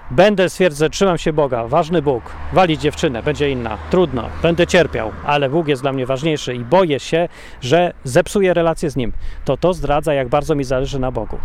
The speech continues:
Takie sytuacje też odkrywają dla nas samych, jak się zdarzają takie sytuacje, jeżeli się uczciwie na siebie samego spojrzysz, to zobaczysz, co jest twoją prawdziwą motywacją. I wtedy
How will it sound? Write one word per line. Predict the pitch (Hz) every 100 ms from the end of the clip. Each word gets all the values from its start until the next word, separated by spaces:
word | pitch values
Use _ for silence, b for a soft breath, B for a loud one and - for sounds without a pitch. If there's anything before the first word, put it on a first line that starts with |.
| - - B B B
Takie | - 254 254
sytuacje | 202 233 226 220
też | 175
odkrywają | - 165 - 185 202 214 139 120
dla | 123 175 247
nas | 262 -
samych, | 254 156 156
jak | 180 156
się | 180
zdarzają | 151 160 175 165
takie | 147 143
sytuacje, | 147 143 220 240 - B B B B 135 139
jeżeli | 156 156 220 226
się | - 190
uczciwie | 160 - - 220
na | 165 143
siebie | 208 190
samego | - 156 165
spojrzysz, | 131 - 120 147 180
to | 160
zobaczysz, | 147 147 170 190
co | 165
jest | 156
twoją | - 156
prawdziwą | 170 180 233 277 165
motywacją. | 131 120 120 117 104 135 131 B B B -
I |
wtedy | - - 285 269 269